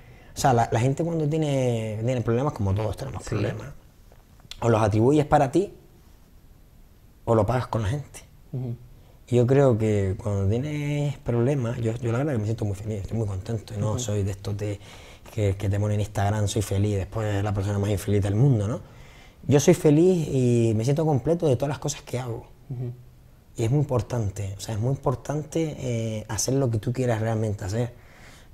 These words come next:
Speaker 1: Por ejemplo, la persona que quiere opositar a hacer algo, si no le pone el potencial, es más, hay una frase de, de, de Ronaldo, hay gente que le gusta y no le gusta, eh, que pone, que él dice, "Todo queda en uno".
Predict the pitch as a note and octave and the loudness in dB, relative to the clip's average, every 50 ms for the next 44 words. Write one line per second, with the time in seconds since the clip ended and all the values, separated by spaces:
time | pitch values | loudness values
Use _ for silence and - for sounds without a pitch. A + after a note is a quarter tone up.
0 | - - - G2+ G2 G2 G#2+ G#2 G#2 A2 A#2 B2 B2+ A#2+ G2 G2 G2+ G#2 G#2 G#2+ | -18 -8 -4 -4 -2 0 0 0 0 0 2 4 4 4 4 2 2 0 0 0
1 | G#2+ G#2 G#2 G#2 G2+ G#2 G#2 G#2 G2+ - - - - G#2 - A#2 A2+ G#2 G2 F#2+ | 0 0 0 0 0 0 -2 -2 -4 -6 -10 -12 -12 -8 -6 -4 -4 -4 -4 -4
2 | - G#2+ G#2 G#2 A2+ A#2 A#2 C3+ D3 D3 D#3 - - - - - - - - - | -4 -4 -4 -2 -2 -2 0 0 0 -2 -4 -8 -16 -20 -20 -20 -20 -20 -20 -20
3 | - - - - - - G#2+ G#2+ A2 A2 A2 A2+ A#2+ B2 B2 A#2+ G#2+ G2 A#2+ A#2+ | -20 -20 -14 -10 -4 0 2 2 4 4 6 6 6 8 8 6 6 4 2 2
4 | A#2+ A#2 A#2 G2+ - A#2+ A#2 A2 G#2 G#2 G#2 G2+ G2 - - B2 C3+ D#3 E3+ D#3 | 4 4 4 4 6 6 6 6 6 4 4 2 2 4 4 4 4 4 2 -2
5 | F#3 - - - - - - A#2 B2+ C3 A#2 A#2 B2 B2+ A#2 - B2+ B2+ B2 - | -6 -12 -18 -20 -20 -8 0 2 2 4 4 4 4 2 0 0 -2 -2 -2 0
6 | - A#2+ A2+ A2 G#2+ G#2 G#2 G2+ G2+ G#2+ A#2 A2+ A#2+ A2 G#2+ G#2 G#2 G#2+ A#2 B2 | 0 0 0 2 0 0 0 0 0 0 -2 -2 -2 -2 -2 -2 0 0 2 2
7 | C#3 C3 A#2 A2+ G#2+ G#2 G2 G2 F#2+ - - - - - - - - G#2+ G2+ A2+ | 2 2 2 2 0 0 -2 -4 -6 -8 -12 -14 -14 -14 -12 -10 -6 -4 -2 -2
8 | G#2+ - A2 G2+ - A2 A2+ A2+ B2 A#2 A#2+ - G#2+ G#2 G#2+ G#2+ G#2+ A2 A#2+ B2 | -2 -2 -4 -4 -4 -2 0 2 0 0 0 -2 -4 -2 -2 -2 0 0 0 -2
9 | B2 - D3 C#3+ - - - - - - - - - - - - - - - - | -2 -6 -10 -12 -12 -18 -20 -20 -20 -20 -20 -20 -20 -20 -14 -14 -14 -14 -14 -20
10 | - - - - - A#2+ A#2 A#2 A#2+ A#2+ A#2+ A#2+ A#2+ A2 - B2+ A#2 G#2 B2+ B2+ | -20 -20 -12 -4 0 4 4 6 6 6 6 6 6 4 4 2 4 4 4 4
11 | C3 C3+ C3 B2+ B2 B2 - B2 A#2+ B2+ A#2+ B2+ B2 B2 A2+ - - A#2 A2 G#2+ | 4 4 4 2 2 2 2 2 4 4 4 6 6 6 4 4 2 2 2 0
12 | - - C#3 D3 D3+ D3 D3+ E3 D#3 D3 C3+ C3 B2 A2 G2+ G2 F#2+ | 2 2 4 6 6 6 6 4 4 4 4 4 4 2 2 0 -4